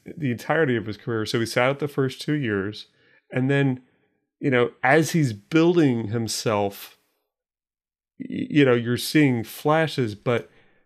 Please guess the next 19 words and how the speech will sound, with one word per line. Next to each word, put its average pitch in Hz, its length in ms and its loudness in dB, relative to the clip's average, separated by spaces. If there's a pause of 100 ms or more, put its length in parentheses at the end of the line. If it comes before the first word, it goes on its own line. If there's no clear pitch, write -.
(360)
right 160 260 2
now, 185 200 2
I 160 60 0
think 226 220 -4
he's 151 160 0
only 165 280 2
really 131 320 2
been 107 380 -2
this 120 220 -2
guy 123 520 -2
the 127 160 -2
last 120 400 -2
two 143 200 0
seasons, 101 540 -6
but 120 220 -2
he's 113 180 0
been 117 300 -2
very 120 340 4
good 107 440 -2